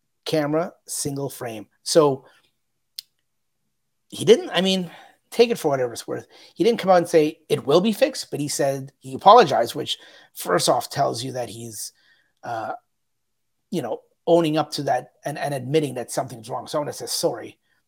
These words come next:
usually means that they're admitting that something's wrong. And he says this is one of the last neural nets to be updated. So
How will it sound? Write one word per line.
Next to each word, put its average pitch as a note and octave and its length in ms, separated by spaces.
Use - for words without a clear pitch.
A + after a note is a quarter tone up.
usually B2+ 320
means B2+ 320
that A#2 120
they're A#2 140
admitting A#2 280
that A2+ 100
something's C3 360
wrong. A3+ 240
And F3+ 100
he F3+ 120
says E3 260
this D3+ 160
is D3 100
one D#3+ 140
of D#3 60
the D3 80
last C#3 360
neural C3+ 260
nets - 340
to - 100
be A#2 80
updated. A#2+ 480
So C#3+ 280